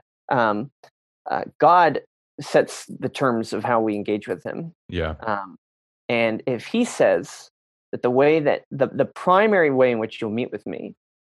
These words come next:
Speaker 1: i-, is in my house on my day with my people, then we're not limiting God. God has said, "No, I'm setting that limit."
Speaker 2: Yeah.
Speaker 1: And I think that's what we find in Scripture. So that's, that's kind of my answer. C-, you know, can't we meet with God,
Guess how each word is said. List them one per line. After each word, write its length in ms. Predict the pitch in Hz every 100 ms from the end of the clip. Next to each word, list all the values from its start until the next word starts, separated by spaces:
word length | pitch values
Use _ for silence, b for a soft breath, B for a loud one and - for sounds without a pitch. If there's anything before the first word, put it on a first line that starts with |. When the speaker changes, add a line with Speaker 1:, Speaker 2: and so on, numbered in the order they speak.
| _ -
Speaker 1:
i-, 160 | 110 -
is 180 | 113 127
in 120 | 127
my 180 | 123 117
house 340 | 120 107 -
on 100 | 104
my 140 | 101 98
day 140 | 101
with 160 | 98 78
my 140 | 80
people, 520 | - 90 - 50 50 _ _ _
then 360 | 143 123 110 - _ _ -
we're 240 | 117 131
not 200 | 175 127
limiting 340 | 127 113 92 98
God. 320 | - 64 - _
God 180 | 127 139
has 120 | 127 -
said, 240 | 92 -
"No, 200 | - 123
I'm 300 | 107 143 139 - -
setting 260 | - - -
that 160 | - 120
limit." 220 | 57 - _ _ B B
Speaker 2:
Yeah. 140 | 90 87
Speaker 1:
And 120 | 139
I 100 | 151
think 180 | 156 131
that's 180 | 120 -
what 60 |
we 80 | 110
find 280 | - 104 95
in 60 |
Scripture. 400 | 85 - - 95
So 140 | 90 151
that's, 220 | 170 -
that's 200 | 151 156
kind 160 | - 147
of 60 | 117
my 160 | 117
answer. 420 | - 135 - 120 -
C-, 80 | -
you 80 | 139
know, 120 | 104
can't 260 | - 175 104
we 100 | 139
meet 200 | 135 -
with 160 | 135
God, 280 | 131 123 123